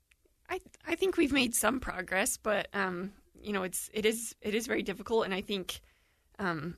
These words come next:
<clears throat> one of the f-, <clears throat> sorry, frustrations that <clears throat> I have is, um, is when, you know, we've, we're on, like, the third or fourth wave of this now,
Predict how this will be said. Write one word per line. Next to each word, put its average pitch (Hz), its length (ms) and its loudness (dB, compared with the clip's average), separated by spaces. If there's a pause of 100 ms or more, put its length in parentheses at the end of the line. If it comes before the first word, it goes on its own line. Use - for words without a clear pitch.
<clears throat> - 100 -6
one 226 380 2
of 240 80 2
the 220 60 -2
f-, - 760 0
<clears throat> - 60 -14
sorry, - 180 -2
frustrations - 640 0
that 208 220 2 (240)
<clears throat> 285 540 0
I 214 100 4
have 214 240 4
is, 185 360 2
um, 175 360 2 (840)
is 202 160 2
when, 240 360 4 (480)
you 220 100 2
know, 208 100 8
we've, 240 340 4 (140)
we're 240 180 6
on, 294 160 6
like, 233 200 4
the 214 100 0
third 220 260 4
or 214 80 4
fourth 185 360 -2
wave 175 300 0
of - 240 -6
this - 400 -2
now, - 280 -4